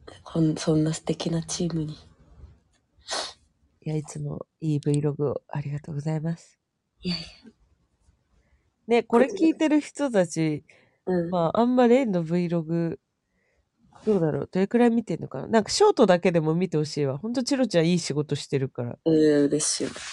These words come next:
Speaker 1: りがたい。ね、まだあるからね。これからも出すからね。
Speaker 2: いや、ほんとにね、
Speaker 1: うん。
Speaker 2: ほんとにね、
Speaker 1: うん。
Speaker 2: ありがとうございますね。
Speaker 1: <laughs>
Speaker 2: なんか結構あるよね。
Speaker 1: 結構あるよね。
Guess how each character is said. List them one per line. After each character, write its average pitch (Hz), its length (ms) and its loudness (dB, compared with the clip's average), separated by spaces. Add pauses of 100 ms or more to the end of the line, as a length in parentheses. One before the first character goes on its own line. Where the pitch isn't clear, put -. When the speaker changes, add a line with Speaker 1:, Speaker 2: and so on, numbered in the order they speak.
(100)
Speaker 1:
り 143 160 -2
が 143 140 -4
た 143 240 -4
い。 - 100 -8 (1400)
ね、 156 100 2
ま 156 180 4
だ 139 220 -2 (1200)
あ 160 140 4
る 147 160 4
か 123 100 0
ら 131 140 2
ね。 170 240 2 (120)
こ 147 140 2
れ 135 120 2
か 139 100 2
ら 135 100 4
も - 140 -2
出 156 160 2
す - 100 -6
か 135 140 -2
ら 135 120 -4
ね。 - 200 -10 (760)
Speaker 2:
い 165 60 2
や、 165 140 0
ほ 196 100 6
ん 208 60 0
と - 220 2
に 220 100 4
ね、 196 380 0 (200)
Speaker 1:
う 156 120 4
ん。 165 40 0 (300)
Speaker 2:
ほ 240 80 2
ん 247 60 -2
と 254 260 0
に 240 180 2
ね、 190 460 0 (220)
Speaker 1:
う 160 180 0
ん。 165 40 -2
Speaker 2:
あ 180 60 0
り 180 120 4
が 180 100 6
と 165 120 0
う 151 40 -2
ご 165 80 -4
ざ 190 140 4
い 196 60 6
ま 202 100 4
す 190 140 -4
ね。 156 160 -2
Speaker 1:
<laughs> 185 40 0
Speaker 2:
な 185 100 2
ん 165 40 -8
か 175 180 2
結 - 260 0
構 185 220 8
あ 165 80 8
る 160 120 2
よ 139 120 2
ね。 143 320 -2 (320)
Speaker 1:
結 220 220 0
構 147 200 4
あ 143 80 4
る 139 100 2
よ 123 120 2
ね。 143 340 -4